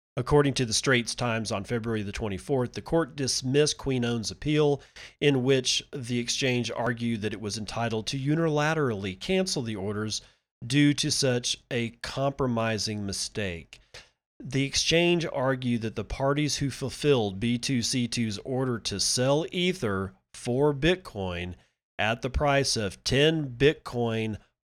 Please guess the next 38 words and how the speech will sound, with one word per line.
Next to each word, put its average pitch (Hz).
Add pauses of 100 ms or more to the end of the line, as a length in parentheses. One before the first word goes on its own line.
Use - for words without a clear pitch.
(120)
per 123 (120)
Ether 107 (560)
believed 120
that 113
their 117
orders 131
had 117
been 113
executed 110
at 95
the 98
current 113
market 104
price 98 (420)
rather 117
than 107
two 131
hundred 123
and 104
fifty 117
times 117
above 101
market 104
<laughs> -
value. 98 (420)
It 123
further 131
claimed 120
that 104
B 117
two 117
C 117
two 110
was 101
aware 107
of 98
that 101
mistake. 92